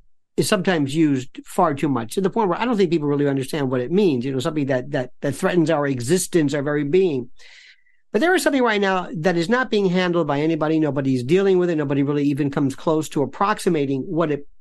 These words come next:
what, what it pretends and portends, and to wax Vatican Pythonic. It could be the end of everything that we know, and that is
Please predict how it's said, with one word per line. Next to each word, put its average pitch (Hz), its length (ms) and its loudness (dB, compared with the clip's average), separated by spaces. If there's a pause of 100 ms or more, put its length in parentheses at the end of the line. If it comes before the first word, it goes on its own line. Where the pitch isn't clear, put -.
(120)
what, 156 300 0
what 160 100 0
it 143 220 -4 (400)
pretends 208 640 2
and 160 180 2
portends, 180 680 0 (640)
and 180 140 4
to 185 120 2
wax 180 400 0
Vatican 180 760 2
Pythonic. 160 580 0 (640)
It 214 160 2
could 214 160 2
be 214 140 2
the 208 180 0
end 220 220 2
of 180 100 2
everything 185 340 4
that 165 120 0
we 170 140 2
know, 185 240 2
and 165 120 2
that 202 220 0
is 165 260 0